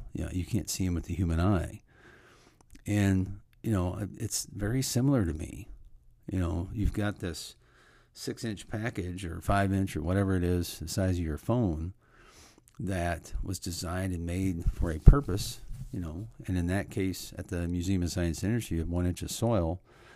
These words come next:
that, um, was designed with purpose, that has components in it that allow it to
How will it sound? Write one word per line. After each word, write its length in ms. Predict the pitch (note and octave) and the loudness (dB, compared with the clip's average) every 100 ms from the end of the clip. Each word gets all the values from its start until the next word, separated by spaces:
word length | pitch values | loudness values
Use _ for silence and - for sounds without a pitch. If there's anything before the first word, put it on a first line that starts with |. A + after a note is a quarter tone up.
| - - _ _ | -20 -20 _ _
that, 420 | F#2+ F2 F2 - - - - - - | -2 -2 -4 -10 -20 -20 -20 -20 -14
um, 240 | G2 F#2+ | -10 -8
was 120 | A2 - | -8 -6
designed 540 | A#2 G#2 E2+ E2 F2 | -4 -2 -4 -4 -2
with 160 | G2 - | 0 10
purpose, 500 | C3+ D3 - - - | 10 10 0 -2 -2
that 140 | F2 | -4
has 540 | - F#2 F#2 G2 - - | -2 -2 0 -2 -4 -8
components 560 | G#2 - B2+ A#2 - | 6 8 8 4 0
in 100 | D#2+ | -4
it 160 | E2+ - | -4 -6
that 200 | E2+ - _ _ - _ - _ _ | -8 -8 _ _ -20 _ -20 _ _
allow 340 | - E2+ E2 F#2+ | -8 -4 -4 -4
it 140 | - | -6
to 400 | - F#2+ F2+ F2 | -4 -2 0 -2